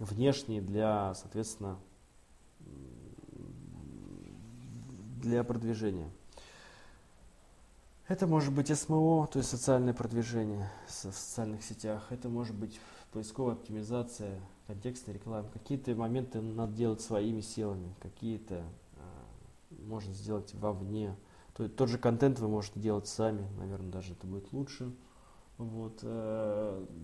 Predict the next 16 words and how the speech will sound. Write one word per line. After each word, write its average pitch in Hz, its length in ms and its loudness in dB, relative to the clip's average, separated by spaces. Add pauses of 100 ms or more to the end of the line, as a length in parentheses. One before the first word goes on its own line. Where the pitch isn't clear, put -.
тот 135 140 0
же 120 100 0
директ 127 400 6
настраивать 107 480 0
самим, 113 340 0 (200)
наверное, 101 320 -6
нет 131 180 0
смысла, 123 440 -2
потому 98 360 -6
что - 220 -8
это 92 240 -6
проще 101 400 -6
сделать 90 480 -6 (300)
какому-то 95 360 -6
агентству. 110 560 -4 (1800)
А, 131 60 -18